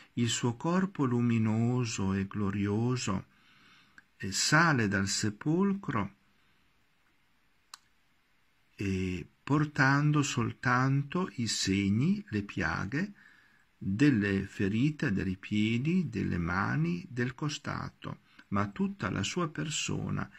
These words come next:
era straordinariamente viva e luminosa. Nessuno ha assistito a questo fatto direttamente,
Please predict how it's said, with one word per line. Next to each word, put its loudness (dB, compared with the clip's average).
era 4
straordinariamente 0
viva 2
e 2
luminosa. 2
Nessuno 2
ha 2
assistito -2
a -4
questo -4
fatto -4
direttamente, 0